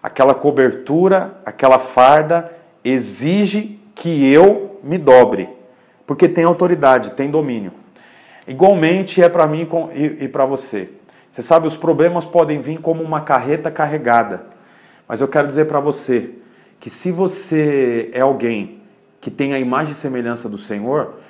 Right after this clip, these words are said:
não importa quão grave seja, tem que parar, tem que paralisar, porque você tem autoridade e domínio pra dar uma voz de comando, pra dar uma, uma ordem.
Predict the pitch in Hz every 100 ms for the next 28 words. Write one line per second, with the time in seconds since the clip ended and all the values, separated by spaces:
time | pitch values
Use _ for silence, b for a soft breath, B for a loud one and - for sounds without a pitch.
0 | B - 147 156 165 165 - - - _
1 | - 214 226 165 160 170 - - 139 117
2 | - - _ - 165 160 156 147 123 123
3 | - - 147 151 156 151 143 135 120 107
4 | 104 - - _ b b b b 123 -
5 | 131 135 - 135 143 147 - 131 135 131
6 | - 127 143 156 151 139 151 131 98 113
7 | 127 123 117 131 135 120 110 135 123 101
8 | - B B B 117 113 120 127 104 113
9 | 131 127 123 131 113 113 98 82 - _
10 | _ _ - 117 123 135 117 104 104 123
11 | 131 117 131 135 101 92